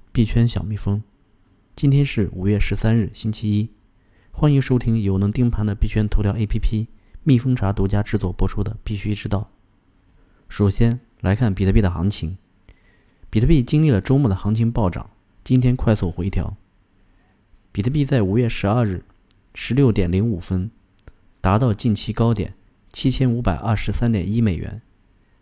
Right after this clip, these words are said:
现报价七千一百二十一点二美元，最高跌幅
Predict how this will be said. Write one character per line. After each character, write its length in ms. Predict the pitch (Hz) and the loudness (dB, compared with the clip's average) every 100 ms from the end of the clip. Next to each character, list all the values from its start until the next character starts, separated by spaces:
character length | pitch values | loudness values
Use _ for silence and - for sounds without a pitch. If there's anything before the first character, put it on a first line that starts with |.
| - | -10
现 280 | - 139 107 | -2 0 0
报 200 | 123 107 | 0 0
价 240 | 113 92 - | 0 -2 -6
七 200 | - - | -12 -8
千 260 | 123 127 120 | -2 -2 0
一 100 | 117 | -2
百 100 | 101 | -4
二 200 | 76 107 | -4 -4
十 140 | - | -2
一 100 | 117 | -4
点 140 | 110 98 | -2 -4
二 180 | 117 104 | -4 -4
美 160 | 87 | -4
元， 240 | 85 82 101 _ _ _ _ _ | -6 -10 -14 _ _ _ _ _
最 200 | - 127 | -2 0
高 200 | 110 113 | 2 0
跌 200 | 117 113 | 0 -2
幅 320 | - 87 82 | -2 -8 -8